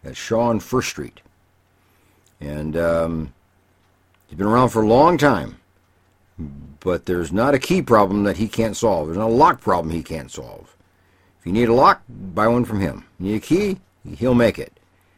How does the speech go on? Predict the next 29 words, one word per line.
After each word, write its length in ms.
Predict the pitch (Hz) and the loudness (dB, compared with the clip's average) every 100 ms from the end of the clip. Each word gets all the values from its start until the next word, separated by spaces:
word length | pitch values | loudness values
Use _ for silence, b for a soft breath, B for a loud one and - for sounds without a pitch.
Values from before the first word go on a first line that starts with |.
| _ _ | _ _
If 80 | 85 | -4
you 60 | |
need 140 | 113 113 | 0 0
a 40 | |
safe, 600 | - 151 208 175 - - _ - | 2 6 6 4 -4 -20 _ -10
he's 180 | 101 | -4
got 160 | 98 117 | 0 0
one 100 | 117 | 0
to 60 | 104 | -2
provide 400 | 101 90 87 69 | -4 -4 -2 -4
you. 200 | 60 - _ _ _ _ _ _ _ _ _ _ _ | -10 -18 _ _ _ _ _ _ _ _ _ _ _
And 260 | 78 80 82 | -10 -8 -6
if 180 | 80 87 | -6 -6
you 420 | 85 85 82 82 | -4 -4 -4 -6
need 320 | 85 92 123 | -4 0 4
a 240 | 123 80 71 - _ _ _ - - - _ - _ | 4 2 -10 -20 _ _ _ -20 -20 -20 _ -20 _
key 200 | - 131 | -2 2
man 220 | 135 139 | 4 2
to 80 | 123 | 2
come 160 | 117 | 0
out 120 | 131 107 | 0 0
to 40 | |
your 100 | 117 | 2
house, 320 | 139 185 151 | 4 4 2
he's 160 | - 95 | -2 0
got 160 | 104 | 2
a 60 | 95 | 2
mobile 360 | 98 123 135 139 | 4 4 4 0
service. 520 | - 101 69 - | 2 2 0 -10